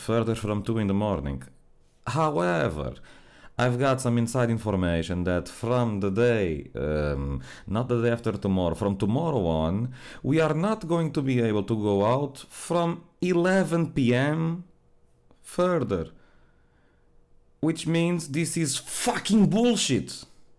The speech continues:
Pessoal, o que é que se passou? O que é que se pa-, o que é que se passou, barra, o que é que se está a passar nos Açores? Alguém me consegue explicar? Para já, eh, todo este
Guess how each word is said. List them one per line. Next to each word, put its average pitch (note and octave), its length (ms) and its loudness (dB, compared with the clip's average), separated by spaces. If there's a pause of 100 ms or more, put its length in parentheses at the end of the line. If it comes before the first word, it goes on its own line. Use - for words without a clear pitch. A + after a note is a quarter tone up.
(2250)
Pessoal, G2 180 0
o F#2+ 40 0
que A2 80 -2
é - 20 -2
que F#2+ 60 -8
se - 60 -10
passou? C2 340 -4 (1500)
O A#2 60 0
que - 120 -2
é C3 60 2
que - 80 -10
se - 60 -6
pa-, A2 100 -2
o - 100 -2
que D3 100 0
é C#3 40 4
que C3 60 -8
se - 60 -8
passou, G2 500 0
barra, F#2 500 0
o F#2 100 -4
que - 140 -6
é G#2+ 80 2
que - 100 -10
se - 80 -2
está - 220 0
a F2 60 2
passar D#2+ 400 -2
nos D2+ 160 -2
Açores? C#2 560 -6 (420)
Alguém A#2 160 4
me G#2+ 60 2
consegue F2+ 220 -2
explicar? B1+ 420 -10 (380)
Para C#3 120 0
já, D3+ 340 2 (540)
eh, F#2+ 240 4
todo G#2+ 320 0
este F#2+ 320 -2